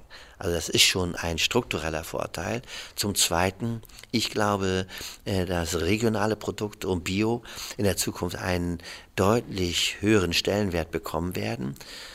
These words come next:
Auch da haben wir Riesenvorteile. Wir liegen an der Spitze der Bewegung, äh, Mecklenburg-Vorpommern, Brandenburg,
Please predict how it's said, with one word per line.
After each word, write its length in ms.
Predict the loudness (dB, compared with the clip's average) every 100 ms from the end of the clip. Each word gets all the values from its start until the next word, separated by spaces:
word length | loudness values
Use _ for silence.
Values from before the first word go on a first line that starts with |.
| -18 -4
Auch 200 | -2 2
da 200 | 2 4
haben 180 | 4 2
wir 140 | 2
Riesenvorteile. 920 | 0 -2 -2 -2 -2 0 0 0 0
Wir 120 | 0
liegen 240 | 2 0 0
an 100 | 0
der 80 |
Spitze 340 | 0 0 0 0
der 120 | 0
Bewegung, 600 | 0 2 2 4 2 0 -6 -12 -14 -6
äh, 160 | -2 0
Mecklenburg-Vorpommern, 840 | 0 0 -2 2 2 4 0 0
Brandenburg, 840 | 0 0 0 -4 0 0 0 -2